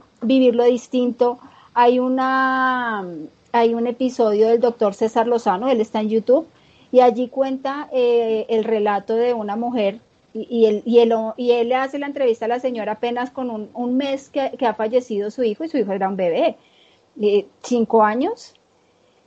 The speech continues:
y al mes, y uno escucha a esta señora, y digo, de verdad que es increíble cómo, cómo ella asimiló, está asimilando esa pérdida, digamos, las etapas del duelo de las, de las que estábamos hablando, dice,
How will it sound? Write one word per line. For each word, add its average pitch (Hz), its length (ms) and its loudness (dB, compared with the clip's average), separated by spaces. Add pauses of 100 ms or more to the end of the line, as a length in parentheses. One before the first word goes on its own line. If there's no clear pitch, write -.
(420)
y 277 260 4
al 247 180 6
mes, 320 520 0 (220)
y 269 120 -2
uno 262 440 0 (520)
escucha 269 460 0
a - 20 2
esta 294 220 -2
señora, 254 320 0
y 233 40 4
digo, 226 360 0
de 226 180 0
verdad 196 360 -2
que 220 300 0
es 233 200 -4
increíble 262 800 2
cómo, 262 560 -2 (720)
cómo 269 260 2
ella 285 200 -2
asimiló, 269 640 -2
está 285 180 -4
asimilando 233 540 -4
esa 269 200 -2
pérdida, 254 340 2
digamos, 226 300 0
las 233 180 0
etapas 220 420 0
del 240 180 0
duelo 214 240 0
de 233 80 0
las, 247 240 -4
de 233 120 0
las 214 140 -4
que 214 60 -8
estábamos 202 420 -6
hablando, 196 400 -2
dice, - 280 -6